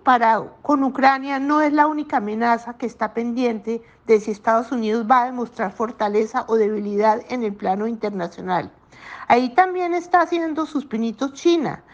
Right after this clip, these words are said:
probando, probando, por-, porque viene soñando con meterle la garra a Taiwán, eh, o, pues, apretándole inauditamente las libertades a Hong Kong para mantenerlo a raya.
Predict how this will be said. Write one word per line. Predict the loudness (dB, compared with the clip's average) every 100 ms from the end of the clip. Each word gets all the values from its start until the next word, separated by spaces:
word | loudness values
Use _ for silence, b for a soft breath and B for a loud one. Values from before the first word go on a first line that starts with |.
| B -2
probando, | 2 6 6 4 0 -4
probando, | -2 2 4 4 2 -4 -8 -10 b b
por-, | 0 0 0 -12 -8
porque | -4 -4 -2 -2 -4 -4
viene | 0 2 0
soñando | -4 -4 0 0 0 -2
con | -2
meterle | -2 -4 -2 -2 0
la | 2 2
garra | 4 4 2 -2 -2
a | -4 -2
Taiwán, | -4 -2 0 0 0 -8 b b b b
eh, | 0 4 4 2 0 2
o, | 4 4 2 -4 _ _ _ _ _ -18 -12
pues, | -2 -2 0
apretándole | -2 -2 -2 0 0 -2 0 -2 -2
inauditamente | -4 -4 -4 -4 -2 -2 -2 -2 -4 -2
las | -2
libertades | -2 -4 -4 0 2 2 -2 -8 b b b
a | -2 -2
Hong | -2 -4
Kong | 2 2 2 -6 -20 _
para | -4 -2
mantenerlo | -2 -4 -6 -4 -2 -2
a |
raya. | 0 2 0 -4